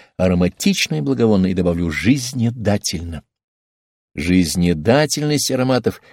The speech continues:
необходимо отметить особо. Этим полезны многие смолы, особенно кедр.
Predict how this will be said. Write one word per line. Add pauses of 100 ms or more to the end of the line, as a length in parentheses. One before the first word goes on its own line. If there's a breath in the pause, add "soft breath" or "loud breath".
(160 soft breath)
необходимо
отметить
особо. (760)
Этим
полезны
многие
смолы, (180 soft breath)
особенно
кедр.